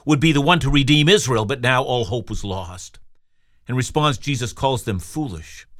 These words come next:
"Didn't you know that it was necessary for the Christ to suffer these things and then enter into his glory?" Well, it would appear that they didn't know at all about that.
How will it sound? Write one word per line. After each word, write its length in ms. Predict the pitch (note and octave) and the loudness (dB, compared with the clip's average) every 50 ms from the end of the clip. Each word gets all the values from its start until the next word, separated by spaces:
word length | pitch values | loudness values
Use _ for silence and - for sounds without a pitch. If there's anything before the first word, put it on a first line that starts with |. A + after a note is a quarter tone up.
| - - - - - - - - - | -20 -20 -20 -20 -20 -20 -18 -4 -2
"Didn't 240 | D3+ D#3 E3 D3+ | 0 0 2 2
you 80 | C3 C3+ | 0 2
know 180 | C#3 C#3+ D3 C#3+ | 4 4 4 4
that 140 | B2+ B2+ | 2 0
it 80 | C3 C3+ | 0 -2
was 180 | C#3 B2 G#2+ A#2+ | -2 -4 -2 0
necessary 680 | B2 B2+ D#3+ E3+ E3 - D#3 - - B2+ G#2 G2 G2+ F#2+ | 0 0 0 0 -2 -4 -8 -6 -4 -4 -4 -2 -4 -6
for 160 | - - A2+ | -6 -8 -8
the 80 | A2+ | -8
Christ 420 | - - - C#3+ C#3 C3+ C3 - - | -8 -6 -2 -2 -2 -2 -2 -4 -8
to 60 | C3+ | -10
suffer 440 | A#2+ - - D#3+ E3 D#3 - D3+ C3+ | -10 -4 -2 -2 -2 0 -2 -4 -2
these 260 | A2+ C3 C3 A#2+ G2+ | -2 -2 -2 -4 -4
things 420 | - - E3+ D#3 B2+ B2+ C3+ C3 - - - - A2+ | -2 0 2 2 2 2 -2 -4 -6 -12 -20 -8 -4
and 140 | C3 C3 B2 | -2 0 2
then 160 | D3 D3 C#3+ | 4 4 4
enter 320 | D3 D#3+ F3+ - - D#3 D3+ | 4 2 2 2 0 -2 -2
into 240 | D3 B2+ B2+ C#3 | 0 0 0 0
his 100 | C#3+ C3 | 0 0
glory?" 560 | A#2 - D3+ E3 G3+ G3+ E3+ A2 E2 - - - - - - - - - - - - _ _ - - - F#2+ - | 0 0 2 4 4 4 4 2 -2 -8 -14 -16 -18 -18 -18 -18 -20 -20 -20 -20 -20 _ _ -12 -8 -4 -2 -2
Well, 160 | F#3+ C#3 - | -2 -2 -2
it 100 | - C3+ | -2 0
would 120 | C3+ C3+ | 0 0
appear 400 | B2 - - - E3+ D#3+ D#3+ D#3+ | 0 -2 0 2 4 4 4 4
that 160 | A#2 B2 A#2 | 2 0 2
they 140 | G2+ E3 D#3+ | 2 2 2
didn't 220 | C3 C#3+ C#3+ C#3 C#3+ | 4 2 2 4 4
know 200 | D#3+ E3 E3 D#3 | 6 6 6 6
at 40 | |
all 260 | D#3 F3 A3+ A#3+ E3+ G2 | 6 6 4 4 2 0
about 360 | F2 D#2 F#2+ E2 E2+ E2 D#2+ | -2 -4 -6 -6 -8 -6 -4
that. 380 | A2 B2 B2 G#2 E2+ F#2+ - | -4 -4 -4 -4 -8 -12 -14